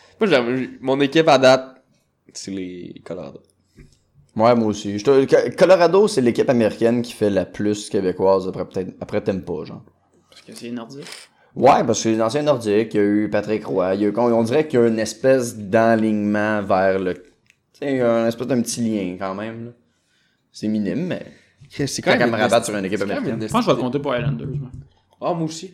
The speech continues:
Speaker 1: Dans l'Est, ça va être Islanders, moi.
Speaker 2: Ben, j'aime les Islanders, j'aime, euh, ce que Barry Trotz a fait, fait que
Speaker 1: Mais
Speaker 3: Ouais, ça serait cool.
Speaker 2: Ouais. Ça,
Speaker 1: Ça,
Speaker 2: que, imagine-toi aller se rendre en finale
Speaker 3: ça
Speaker 2: une
Speaker 3: serait
Speaker 2: deuxième année avec une autre équipe
Speaker 1: Ça serait
Speaker 2: qui est
Speaker 1: insane.
Speaker 2: dite
Speaker 1: Ça fait
Speaker 2: vraiment
Speaker 1: deux,
Speaker 2: random.
Speaker 1: ça fait deux fois qu'il, qu'il élimine les Pingouins.
Speaker 2: Ouais.
Speaker 3: Chris, c'est vrai.
Speaker 1: Ouais.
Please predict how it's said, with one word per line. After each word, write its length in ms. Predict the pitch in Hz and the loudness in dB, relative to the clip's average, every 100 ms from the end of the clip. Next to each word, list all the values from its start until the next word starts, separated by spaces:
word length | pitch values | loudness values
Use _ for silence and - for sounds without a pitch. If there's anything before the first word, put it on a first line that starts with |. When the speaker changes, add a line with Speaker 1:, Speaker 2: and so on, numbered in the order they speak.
| _ | _
Speaker 1:
Dans 200 | 127 131 | -2 0
l'Est, 160 | 143 180 | 0 0
ça 140 | 135 | -2
va 60 | 110 | -2
être 80 | 101 | -8
Islanders, 420 | 104 98 101 113 - | -12 -14 -14 -14 -6
moi. 80 | 107 | 2
Speaker 2:
Ben, 140 | 120 | 4
j'aime 200 | 120 131 | 6 6
les 100 | 117 | 6
Islanders, 420 | 107 101 98 117 | 4 2 2 2
j'aime, 260 | 120 131 113 | 4 2 2
euh, 200 | 98 92 | 0 -2
ce 60 | |
que 80 | - | -4
Barry 200 | 95 87 | -2 -2
Trotz 200 | 101 90 | -2 -4
a 60 | - | -4
fait, 180 | - 90 | -4 -6
fait 100 | - | -8
que 100 | - 82 90 - _ _ | -12 -12 -14 -20 _ _
Speaker 1:
Mais 420 | 123 117 117 117 127 | -14 -10 -8 -4 0
Speaker 3:
Ouais, 160 | 139 | 0
ça 100 | 143 | 0
serait 180 | - 113 | -8 -12
cool. 180 | 123 135 - _ | -12 -16 -18 _
Speaker 2:
Ouais. 180 | 98 92 - - | -6 -6 -4 0
Ça, 180 | 101 | 0
Speaker 1:
Ça, 140 | 95 123 | 2 4
Speaker 2:
que, 60 | 117 | 4
imagine-toi 340 | 143 165 196 | 4 4 2
aller 120 | 165 123 | 2 2
se 60 | |
rendre 140 | 131 127 | 0 0
en 40 | |
finale 320 | - 120 139 | 0 2 2
Speaker 3:
ça 40 | 127 | 4
Speaker 2:
une 40 | |
Speaker 3:
serait 100 | 110 | 4
Speaker 2:
deuxième 200 | 127 139 | 6 6
année 160 | 123 139 | 4 2
avec 120 | 143 | 2
une 160 | 110 117 | 2 4
autre 160 | 127 113 | 4 2
équipe 300 | 139 240 - - | 0 -2 -4 -12
Speaker 1:
Ça 80 | - | -20
serait 220 | - 95 | -14 -14
Speaker 2:
qui 200 | - 135 117 | -2 2 2
est 40 | |
Speaker 1:
insane. 20 | |
Speaker 2:
dite 180 | 101 131 | 4 2
Speaker 1:
Ça 140 | 123 113 | 4 4
fait 100 | 117 | 4
Speaker 2:
vraiment 140 | 123 | 4
Speaker 1:
deux, 240 | 113 110 113 | 4 4 2
Speaker 2:
random. 420 | 101 95 104 95 | 0 0 2 4
Speaker 1:
ça 80 | 85 | 2
fait 120 | 139 | 0
deux 180 | 143 147 | 0 0
fois 140 | 151 | -2
qu'il, 380 | 139 113 104 95 | -2 -2 -4 -6
qu'il 120 | 110 | -8
élimine 240 | 107 107 113 | -6 -6 -6
les 80 | |
Pingouins. 320 | 104 90 87 117 - - _ _ _ _ _ _ | -8 -10 -10 -14 -16 -20 _ _ _ _ _ _
Speaker 2:
Ouais. 120 | 262 - - - 147 - - - | -2 -2 -8 -20 -20 -20 -20 -20
Speaker 3:
Chris, 160 | - 180 | -18 -16
c'est 180 | - 110 160 | -14 -16 -14
vrai. 120 | 110 | -10
Speaker 1:
Ouais. 80 | 107 | -10